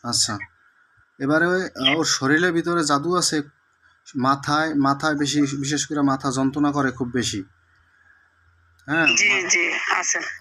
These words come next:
Speaker 1: মাথ-, মাথায় জাদু আছে না? আচ্ছা,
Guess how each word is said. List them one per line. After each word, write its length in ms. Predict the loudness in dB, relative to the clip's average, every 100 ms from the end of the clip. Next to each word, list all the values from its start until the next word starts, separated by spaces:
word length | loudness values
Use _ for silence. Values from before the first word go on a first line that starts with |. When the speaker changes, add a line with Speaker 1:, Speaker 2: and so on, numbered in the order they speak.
| -4
Speaker 1:
মাথ-, 260 | -4 -4 -4
মাথায় 280 | -2 2 2
জাদু 280 | 2 2
আছে 180 | 0 2
না? 180 | 0 0 -4 _ _ -20 _ _ _ -20 _ -8
আচ্ছা, 360 | -2 -2 -2